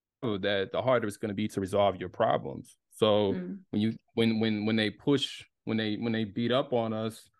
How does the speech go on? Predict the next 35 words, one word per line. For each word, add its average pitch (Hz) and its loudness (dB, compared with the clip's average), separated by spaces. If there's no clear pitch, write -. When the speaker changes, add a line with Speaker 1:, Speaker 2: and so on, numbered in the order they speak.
Speaker 1:
you - -8
know, 110 4
we 113 4
have 127 4
to 110 0
have 110 2
each 104 -4
other's 98 -4
back. 131 4
Like, 101 0
they, 113 0
they 117 2
had 113 0
each 104 -6
other's 95 -8
back. 98 0
You 101 4
know, 98 4
they 101 4
understood 101 2
that 98 2
they 101 0
weren't 101 -4
gonna 98 -4
let 98 0
anybody, 98 -4
um, 95 2
just 92 -4
beat 104 2
up 98 2
on 95 2
someone 95 -4
nearly 98 -4
to - -8
death, 98 0